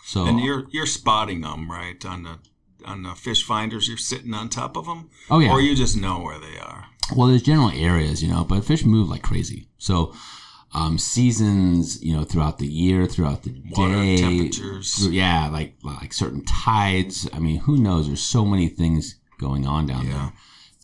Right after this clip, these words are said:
Speaker 1: You know, bait, larger, like, you know, shift, like, you know, like El Nino, La Nina, these warm water periods, these cold water periods, you know, like,
Speaker 2: Yeah.
Speaker 1: shift fish up and down the coast,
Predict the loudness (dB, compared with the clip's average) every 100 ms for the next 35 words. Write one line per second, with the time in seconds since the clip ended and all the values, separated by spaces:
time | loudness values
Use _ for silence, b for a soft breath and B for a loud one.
0 | _ _ _ 0 0 0 0 0 0 -2
1 | -2 b b b b 2 4 4 4 4
2 | 4 2 0 -6 _ _ 0 0 2 0
3 | 0 0 -2 -6 -6 -16 -20 -20 -20 -8
4 | 0 0 0 -4 -12 _ _ _ _ _
5 | _ _ _ _ -6 -4 -4 0 2 6
6 | 6 6 6 4 2 2 0 -4 -2 0
7 | 2 2 2 2 2 0 -4 -6 -2 0
8 | 2 2 0 0 -2 0 0 0 -2 -6
9 | -10 -6 0 0 0 -4 -6 -6 -2 0
10 | 0 -2 -6 -6 -6 -8 -6 -2 0 -2
11 | -4 -2 -2 0 -2 -2 -2 -4 -6 2
12 | 2 4 0 -4 -14